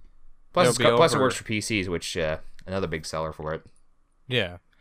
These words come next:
Speaker 2: It said by August, there'll be over a hundred, uh, big title games on the service for P C. So that's pretty good.
Speaker 1: Which is something they should do, and they are. So that means whenever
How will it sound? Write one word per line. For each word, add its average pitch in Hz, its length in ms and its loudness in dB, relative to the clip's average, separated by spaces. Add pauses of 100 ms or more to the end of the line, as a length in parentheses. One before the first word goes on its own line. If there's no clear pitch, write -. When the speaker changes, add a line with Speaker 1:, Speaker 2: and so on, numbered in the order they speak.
(480)
Speaker 2:
It 117 100 -4
said 117 300 0
by 113 440 2
August, 101 500 -2
there'll 98 140 0
be 101 100 -2
over 101 280 0
a 95 60 -2
hundred, 95 420 -6 (160)
uh, 92 400 -8 (680)
big 107 160 0
title 92 280 -4
games 90 520 -12 (200)
on 92 100 -12
the 90 60 -12
service 87 300 -10
for 87 80 -16
P 90 160 -18
C. 90 240 -18 (1700)
So - 160 -12
that's 82 180 -16
pretty 82 200 -20
good. 80 120 -18 (1200)
Speaker 1:
Which 107 160 -8
is 95 140 -4
something 98 200 -2
they 82 100 -2
should 123 280 -2
do, 85 320 -2 (680)
and 80 140 -10
they 76 140 -4
are. 90 360 4 (120)
So - 160 -10
that 78 120 -6
means 82 200 -6
whenever 82 560 -2